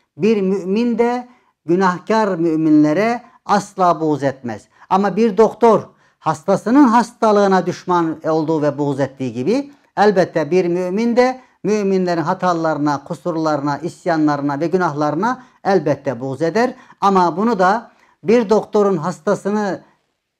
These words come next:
tedavi ederken nasıl lütufla ıslahına çalışır ve hastaya zarar vermeden hastalığın tedavisine uğraşırsa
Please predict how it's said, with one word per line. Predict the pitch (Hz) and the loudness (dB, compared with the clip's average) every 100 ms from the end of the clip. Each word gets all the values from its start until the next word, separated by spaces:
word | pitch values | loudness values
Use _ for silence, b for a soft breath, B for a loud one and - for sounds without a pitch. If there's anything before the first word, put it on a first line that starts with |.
| _ | _
tedavi | - 175 175 190 196 | -4 -2 2 2 4
ederken | 196 190 220 214 185 135 - b b b - | 2 2 0 0 -2 -2 -8 b b b -2
nasıl | 175 196 220 196 170 | 0 0 0 -2 -2
lütufla | 185 226 220 214 190 - | -4 -6 -8 -2 -2 -2
ıslahına | 175 - 175 175 180 - | -10 -8 -4 -2 -2 -4
çalışır | 165 160 147 175 160 - b b 147 | -4 -4 -2 -2 -2 -4 b b -2
ve | 185 185 170 - | 2 2 0 -4
hastaya | 180 185 208 208 | -6 -4 -2 0
zarar | 190 202 202 196 | 0 0 0 2
vermeden | 269 285 269 220 190 | 4 6 4 2 -2
hastalığın | 143 165 - 180 180 170 | -4 -8 -2 -2 -2 -2
tedavisine | 170 156 165 160 156 - 147 | -4 0 0 0 -6 -6 -4
uğraşırsa | 139 131 147 143 247 277 | -4 -6 -10 -2 -2 -2